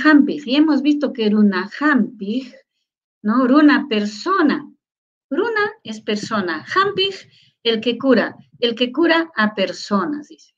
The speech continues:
Médico. Yo soy médico. Entonces, ¿cómo traducimos médico? Runa hampig. No solamente hampig. Hampig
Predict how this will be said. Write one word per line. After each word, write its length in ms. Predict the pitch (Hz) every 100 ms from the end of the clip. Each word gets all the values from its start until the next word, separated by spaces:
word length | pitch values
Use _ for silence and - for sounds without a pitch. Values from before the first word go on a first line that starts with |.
| -
Médico. 580 | 185 185 160 156 - - - _ _ _ _ _ _ -
Yo 180 | 196 208
soy 400 | - 359 349 294
médico. 600 | 202 180 156 294 - - _ _ _ 202
Entonces, 340 | 202 262 -
¿cómo 300 | 381 453 415
traducimos 800 | 339 269 214 - 247 214 170 -
médico? 840 | 185 190 175 175 175 254 320 302 - _ _
Runa 520 | 226 262 262 254 247 285
hampig. 540 | 285 247 - 151 - - _ _ _
No 220 | 311 415 415
solamente 840 | - 370 320 254 302 302 - - -
hampig. 540 | 294 330 262 - 302 -
Hampig 380 | 339 415 370 370